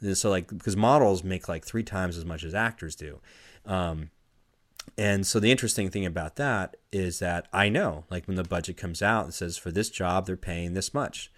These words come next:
And you're like, "Okay, here's a couple hundred bucks," or whatever it is. And I don't know how many people out there have been paid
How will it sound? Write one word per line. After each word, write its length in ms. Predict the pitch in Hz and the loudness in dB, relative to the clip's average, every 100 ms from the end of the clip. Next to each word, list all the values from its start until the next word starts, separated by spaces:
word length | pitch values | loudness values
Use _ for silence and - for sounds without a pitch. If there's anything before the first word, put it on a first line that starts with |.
| _ _ _ _ - | _ _ _ _ -10
And 80 | 85 | -6
you're 100 | 85 | -4
like, 140 | 85 | -4
"Okay, 320 | 90 196 - - _ _ | -2 -2 -2 -10 _ _
here's 160 | 87 82 | -8 -6
a 40 | |
couple 220 | 98 95 | -4 -2
hundred 140 | 107 120 | 0 0
bucks," 400 | 160 - - - | -2 -4 -10 -8
or 40 | |
whatever 220 | 87 98 107 | -2 2 4
it 60 | |
is. 220 | 120 80 | 2 0
And 360 | - 98 95 - - | -6 -4 -4 -6 -4
I 100 | - | 4
don't 80 | 110 | 6
know 120 | 101 | 6
how 100 | 101 | 4
many 120 | 104 95 | 2 2
people 160 | 95 | 4
out 200 | 95 110 | 4 4
there 140 | 92 87 | 2 -2
have 80 | |
been 120 | 85 85 | -2 -2
paid 360 | 104 98 92 | 2 4 2